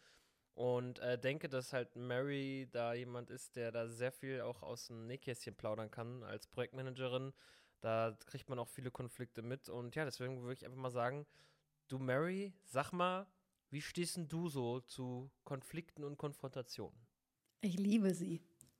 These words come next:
Speaker 2: <laughs> Ähm, nein, ich glaub, man muss ganz klar trennen zwischen, äh, privaten Konflikten und, äh, zwischenmenschlichen Konflikten.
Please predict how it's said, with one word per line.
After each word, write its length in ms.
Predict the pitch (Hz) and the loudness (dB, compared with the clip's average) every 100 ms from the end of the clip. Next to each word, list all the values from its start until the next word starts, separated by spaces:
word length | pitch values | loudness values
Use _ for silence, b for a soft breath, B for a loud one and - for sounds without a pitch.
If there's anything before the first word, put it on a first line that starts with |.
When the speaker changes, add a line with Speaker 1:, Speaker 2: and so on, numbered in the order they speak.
| - | 2
Speaker 2:
<laughs> 480 | - - - 170 - - - 196 B B B _ _ _ _ b b _ | 4 4 2 -2 -6 -8 -8 -8 B B B _ _ _ _ b b _
Ähm, 540 | - 202 196 196 190 190 - | 6 8 10 10 8 6 -2
nein, 260 | - 185 175 | 2 4 6
ich 160 | 202 - | 4 8
glaub, 280 | 196 196 | 6 8
man 120 | 196 185 | 6 6
muss 280 | 185 - | 4 2
ganz 280 | - 175 170 | 2 4 2
klar 240 | - 175 170 | 0 0 0
trennen 300 | - 190 175 | 2 2 2
zwischen, 600 | - 190 190 185 175 165 - _ _ | 2 2 4 6 6 4 -4 _ _
äh, 300 | 190 175 170 165 | 2 4 4 2
privaten 580 | - 226 185 175 196 220 | 2 4 8 6 8 6
Konflikten 800 | - 208 190 214 220 - 208 190 | 6 2 4 2 0 2 2 4
und, 460 | 180 175 170 - | 4 4 4 0
äh, 120 | - 185 | -6 -2
zwischenmenschlichen 800 | - 226 233 208 202 208 190 190 | 2 4 6 4 4 2 2 0
Konflikten. 760 | - 185 196 190 - 226 240 | 0 -2 -2 -4 0 0 0